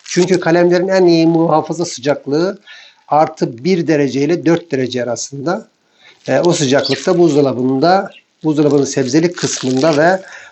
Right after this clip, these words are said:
toprağın otuz otuz beş santim altında mevcut arkadaşlar.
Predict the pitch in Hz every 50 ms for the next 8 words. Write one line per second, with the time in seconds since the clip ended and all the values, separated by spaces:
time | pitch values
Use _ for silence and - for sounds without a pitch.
0 | _ _ - - 113 113 - - 139 147 160 170 165 170 185 - - - - -
1 | - - 156 147 - - 143 139 143 - 135 156 147 - - 127 135 139 - 151
2 | 151 139 135 135 - 135 135 135 131 127 127 117 110 107 104 - 117 113 - 123
3 | 117 117 - - - 175 175 - -